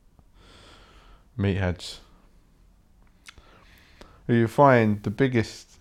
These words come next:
most meatiest looking person in the gym will often be the softest and nicest. Probably because they're working out all the time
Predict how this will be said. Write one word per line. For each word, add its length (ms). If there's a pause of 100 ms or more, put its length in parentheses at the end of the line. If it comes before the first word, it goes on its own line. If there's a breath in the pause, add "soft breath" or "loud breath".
most 240
meatiest 760 (760)
looking 400
person 440
in 120
the 60
gym 420
will 80
often 360
be 280
the 80
softest 640 (180)
and 400
nicest. 600 (800 soft breath)
Probably 280
because 480
they're 240
working 340
out 200
all 80
the 80
time 520